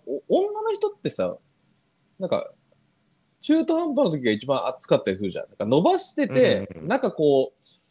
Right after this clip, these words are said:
Speaker 1: う、な-、そ-、それじゃないけど、な-、なんか、そっちの方が涼しいとかも言う人もいたりとかで、もう男は基本的に夏は短くした方が絶対涼しいじゃん。
Speaker 2: うん。
Speaker 1: まあ、ある程度のボリュームがあるからなのかもしれないけど、女性の意見っていうのは。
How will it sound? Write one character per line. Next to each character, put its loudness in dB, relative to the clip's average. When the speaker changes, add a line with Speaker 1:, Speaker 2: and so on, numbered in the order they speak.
Speaker 1:
う、 -8
な-、 -6
そ-、 -10
そ -4
れ 0
じ -4
ゃ -2
な -2
い -4
け -2
ど、 -8
な-、 -6
な -10
ん -16
か、 -6
そ -4
っ -4
ち -8
の 0
方 2
が 2
涼 -2
し 0
い 0
と -6
か -2
も -4
言 0
う -2
人 0
も -4
い -8
た 0
り 0
と -6
か -4
で、 -6
も -2
う 2
男 0
は 4
基 -6
本 -2
的 -4
に -2
夏 -2
は 6
短 4
く 6
し 0
た 4
方 2
が 2
絶 -4
対 6
涼 2
し -2
い -4
じ -14
ゃ -20
ん。 -8
Speaker 2:
う -6
ん。 -4
Speaker 1:
ま -8
あ、 0
あ 6
る 2
程 0
度 -4
の -6
ボ -8
リ -4
ュ -6
ー -10
ム -14
が -2
あ 0
る -4
か 0
ら 0
な -2
の -4
か -6
も -8
し -16
れ -12
な -6
い -6
け -8
ど、 -8
女 -6
性 -2
の -8
意 -12
見 -10
っ -14
て -12
い -6
う -10
の -14
は。 -14